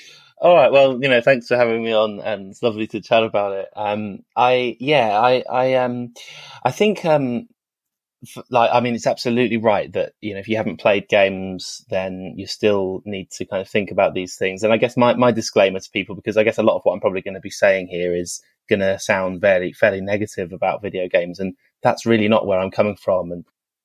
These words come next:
uh, I've, I've been a gamer, a really avid gamer of basically everything since age sort of seven. So I've, I've done, you know, nearly thirty years of gaming, and, um, you know, very passionate about gaming, and I love gaming.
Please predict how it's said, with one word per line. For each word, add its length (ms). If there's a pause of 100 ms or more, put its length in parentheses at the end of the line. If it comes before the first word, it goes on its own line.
(180)
uh, 260
I've, 160 (100)
I've 180
been 140
a 60
gamer, 460 (180)
a 100 (300)
really 220
avid 340
gamer 320
of 100
basically 380
everything 680
since 500
age 240
sort 220
of 20
seven. 500
So 280
I've, 200
I've 140
done, 260 (460)
you 120
know, 220 (140)
nearly 320
thirty 360
years 300
of 140
gaming, 540
and, 380
um, 460
you 140
know, 100 (320)
very 220
passionate 480
about 340 (100)
gaming, 360
and 160
I 100
love 320
gaming. 480